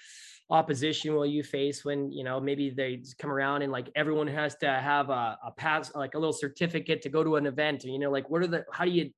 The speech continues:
manage these things down the road? Um, so for, that's the, the strategies you gotta plan out for, for live events.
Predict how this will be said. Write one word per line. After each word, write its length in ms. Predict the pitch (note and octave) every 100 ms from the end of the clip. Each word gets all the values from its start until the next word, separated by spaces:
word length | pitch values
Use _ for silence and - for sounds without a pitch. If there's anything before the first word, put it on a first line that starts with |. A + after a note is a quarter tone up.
| -
manage 420 | C#3 D3+ F3 D3
these 220 | C3+ B2+
things 180 | - C#3
down 220 | B2+ C3+
the 80 | A#2
road? 320 | A#2 E3+ A#2 - _ - - - - -
Um, 640 | C#3+ C3+ B2+ B2 A#2+ A#2 - _ -
so 200 | - D3+
for, 180 | - D3+
that's 280 | D#3 E3 -
the, 320 | D#3 C#3 C#3
the 300 | C#3 C3 - - _ _
strategies 720 | - - D#3+ E3 E3+ D3 C3+ B2+
you 40 |
gotta 140 | C#3
plan 300 | B2+ D3+ C3
out 180 | C3+ C3
for, 160 | C#3+ C3
for 140 | C3+
live 240 | B2 A2 A2+
events. 400 | E3+ G3+ -